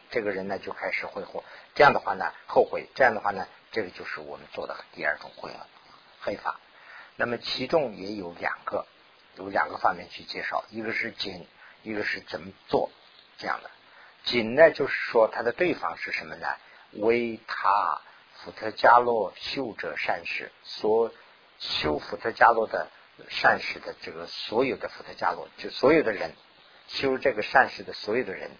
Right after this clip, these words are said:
都包括，这个是谨。啊，<clears throat> 他的就是叫他呢不去追悔，啊，这个是就后悔，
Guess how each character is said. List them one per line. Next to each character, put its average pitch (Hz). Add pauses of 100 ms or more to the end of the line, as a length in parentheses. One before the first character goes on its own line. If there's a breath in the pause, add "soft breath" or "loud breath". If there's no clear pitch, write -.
(180)
都 90 (240)
包 90
括， - (580)
这 101
个 -
是 -
谨。 80 (760 loud breath)
啊， 78
<clears throat> -
他 -
的 113 (260)
就 101
是 80 (300)
叫 98
他 -
呢 82
不 92
去 98 (100)
追 104
悔， - (560)
啊， 67 (120)
这 107
个 85
是 67 (340)
就 -
后 127
悔， -